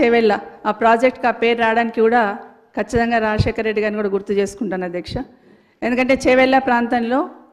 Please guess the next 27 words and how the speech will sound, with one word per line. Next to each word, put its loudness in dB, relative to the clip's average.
ఎత్తు 0
మీద 8
ఉంది, 4
ఆరు 4
వందల 0
మీటర్ల -2
ఎత్తు -4
పైన -2
ఉంటుంది, -4
అక్కడ 2
బోర్లు 6
వేసిన 2
నీళ్లు 0
పడవు. 2
ఈస్ట్ 0
గోదావరి 6
పోతున్నప్పుడల్లా 0
రాజశేఖర్ -2
రెడ్డి -2
గారితో -4
షేర్ -4
చేసుకునేదాన్ని -6
అధ్యక్ష. -10
ఖచ్చితంగా -2
నీళ్ళు 0
ఇవ్వాలని 0
అడగడం, 0